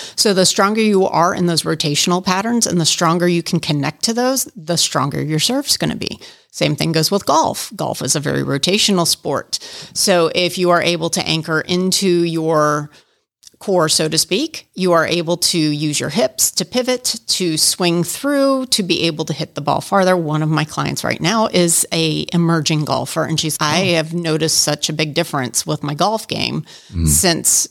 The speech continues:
Speaker 1: we're doing Pilates, and I'm incorporating specific rotational strategies for her to strengthen her swing."
Speaker 2: Mm.
Speaker 1: So again, it just, and again, the master swimmer,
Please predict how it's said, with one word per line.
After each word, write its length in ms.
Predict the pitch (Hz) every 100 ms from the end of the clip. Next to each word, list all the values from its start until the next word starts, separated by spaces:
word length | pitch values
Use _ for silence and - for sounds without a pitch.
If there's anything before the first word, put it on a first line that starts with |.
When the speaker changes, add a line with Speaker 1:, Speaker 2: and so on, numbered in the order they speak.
| _
Speaker 1:
we're 180 | 160 180
doing 300 | 165 175 160
Pilates, 520 | 160 156 143 147 156 -
and 140 | 165
I'm 180 | 156 170
incorporating 960 | 180 180 - 247 285 190 175 147 151 170
specific 640 | - 190 170 170 156 196
rotational 640 | 175 165 151 147 - 147
strategies 640 | - 220 214 208 175 - -
for 180 | - -
her 300 | - 117 -
to 140 | - 180
strengthen 420 | - 143 147 - -
her 80 | -
swing." 440 | - 285 - - - -
Speaker 2:
Mm. 200 | 92 80 78 -
Speaker 1:
So 640 | - 196 175 85 85 - _ -
again, 340 | 165 185 175
it 180 | 143 147
just, 280 | 175 165 - -
and 240 | 170 165
again, 280 | - 151 160
the 40 | 160
master 380 | 156 151 -
swimmer, 480 | 160 - 196 135 147